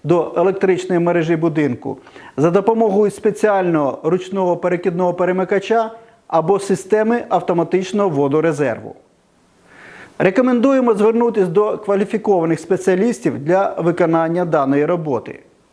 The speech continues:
Декілька порад при використанні. При включенні генератора не потрібно вмикати навантаження миттєво. Зачекайте декілька хвилин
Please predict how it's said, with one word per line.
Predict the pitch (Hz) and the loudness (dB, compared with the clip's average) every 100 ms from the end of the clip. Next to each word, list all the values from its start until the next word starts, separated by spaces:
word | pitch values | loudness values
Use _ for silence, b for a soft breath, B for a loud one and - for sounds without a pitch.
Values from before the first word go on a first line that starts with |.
| _ _ _ _ _ B B B B B B B - | _ _ _ _ _ B B B B B B B -4
Декілька | 131 254 277 262 247 | 2 4 4 2 2
порад | 226 202 196 220 226 | 2 2 2 0 -4
при | - 202 | -2 2
використанні. | 196 202 208 202 - 131 113 113 - _ _ _ b b _ | 2 2 0 0 -2 -2 -4 -10 -14 _ _ _ b b _
При | - 185 | 0 0
включенні | 196 226 220 - 180 | 2 0 2 2 2
генератора | 175 175 185 233 226 165 131 - | 2 0 0 -2 -2 -2 -4 -4
не | 165 | -4
потрібно | 196 202 226 247 220 | -2 -2 -2 0 0
вмикати | 185 175 180 190 190 | 0 -2 0 0 0
навантаження | 175 170 170 196 190 185 180 | -2 -2 0 -2 0 -2 -2
миттєво. | 175 180 180 135 104 - - _ B B B - | -2 -2 -2 -2 -2 -6 -12 _ B B B -2
Зачекайте | 190 269 294 220 151 160 | 0 2 2 2 2 0
декілька | 151 170 - 151 180 | 0 0 -2 -2 -2
хвилин | 185 196 214 240 | 0 2 2 0